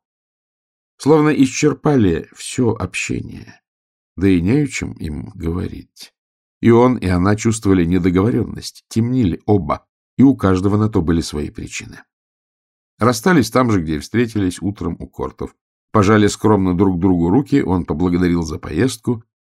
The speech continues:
и Эда уехала, мигнув на повороте задней фарой и стоп-сигналами. Корт был освещен,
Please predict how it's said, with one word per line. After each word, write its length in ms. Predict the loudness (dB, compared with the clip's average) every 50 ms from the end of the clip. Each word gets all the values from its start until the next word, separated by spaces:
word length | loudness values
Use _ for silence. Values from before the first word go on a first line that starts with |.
| _ _
и 100 | 0 0
Эда 360 | 2 2 0 2 2 2 0 0
уехала, 460 | -2 -2 0 0 0 0 -2 -2 0
мигнув 440 | 0 0 0 0 0 -2 -2 -2 -2 -6
на 60 | -4
повороте 480 | -4 -2 -2 0 0 -2 -2 -2 -6
задней 380 | -2 0 0 0 0 -2 -6 -8
фарой 380 | -8 -6 -8 -6 -4 -4 -6 -6
и 180 | -8 -10 -12
стоп-сигналами. 920 | -12 -10 -12 -14 -12 -12 -16 -16 -16 -16 -16 -16 -16 -16 -16 -18 -20 -20 _ _ _ _ _ _ _ _ _ _ _ _ _ _ _ _ _
Корт 240 | _ 2 2 2 4
был 160 | 4 4 2
освещен, 640 | 2 2 0 -4 -4 -2 0 0 0 0 0 -8